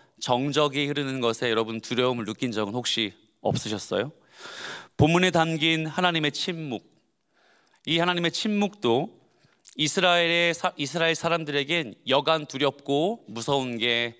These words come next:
아니었습니다. 그런데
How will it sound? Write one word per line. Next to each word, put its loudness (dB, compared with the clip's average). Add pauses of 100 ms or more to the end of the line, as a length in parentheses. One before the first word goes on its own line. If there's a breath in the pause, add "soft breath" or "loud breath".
(240 soft breath)
아니었습니다. -4 (600 loud breath)
그런데 0